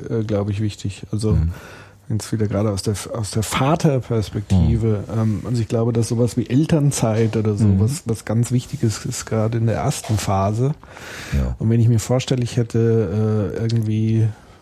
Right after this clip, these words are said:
Speaker 1: vielleicht eine Woche Urlaub gehabt und dann
Speaker 2: Ja.
Speaker 1: wieder arbeiten müssen mit einem ersten Kind neugeboren, das kann ich mir,
Speaker 2: Ja.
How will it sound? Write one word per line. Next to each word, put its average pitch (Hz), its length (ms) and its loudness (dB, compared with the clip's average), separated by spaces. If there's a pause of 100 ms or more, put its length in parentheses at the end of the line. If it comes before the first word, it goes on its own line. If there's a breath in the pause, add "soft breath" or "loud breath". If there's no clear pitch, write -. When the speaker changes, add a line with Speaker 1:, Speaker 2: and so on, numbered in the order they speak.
Speaker 1:
vielleicht - 320 -6
eine 117 140 0
Woche 117 220 0
Urlaub 131 460 2
gehabt 120 380 0
und 120 100 0
dann 120 140 2
Speaker 2:
Ja. 117 40 0
Speaker 1:
wieder 113 220 0
arbeiten 127 560 0
müssen 147 720 0 (180)
mit 127 200 0
einem 117 600 0 (160)
ersten 139 540 0
Kind 156 340 0
neugeboren, 120 640 2
das 113 120 0
kann 113 100 2
ich 110 60 2
mir, 110 100 2
Speaker 2:
Ja. - 60 2